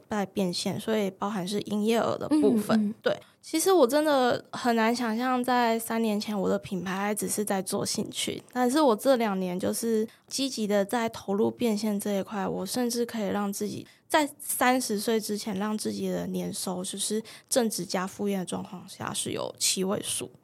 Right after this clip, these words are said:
Speaker 2: 嗯，嗯。
Speaker 1: 对，那时候我真的是，那时候看到就是我自己在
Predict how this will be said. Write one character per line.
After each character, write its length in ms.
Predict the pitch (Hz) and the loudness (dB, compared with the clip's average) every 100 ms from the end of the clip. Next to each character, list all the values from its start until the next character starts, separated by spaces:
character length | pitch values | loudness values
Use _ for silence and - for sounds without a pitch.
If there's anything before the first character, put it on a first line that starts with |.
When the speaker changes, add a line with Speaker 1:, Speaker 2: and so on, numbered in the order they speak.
| - | 4
Speaker 2:
嗯， 280 | 247 220 - | 4 4 2
嗯。 40 | |
Speaker 1:
对， 120 | 214 | 2
那 160 | 214 269 | 2 0
时 100 | 254 | 0
候 100 | 254 | 2
我 80 | 208 | 2
真 220 | 214 254 | 0 0
的 80 | 240 | 0
是， 260 | 254 247 - | 0 -2 0
那 120 | 294 | 4
时 60 | 262 | 6
候 100 | 240 | 6
看 200 | 262 254 | 4 4
到 240 | 247 240 | 6 6
就 160 | 233 233 | 4 0
是 200 | 226 - | -2 -2
我 100 | 214 | 0
自 100 | 208 | 2
己 80 | 269 | 2
在 400 | 247 240 233 | 4 6 4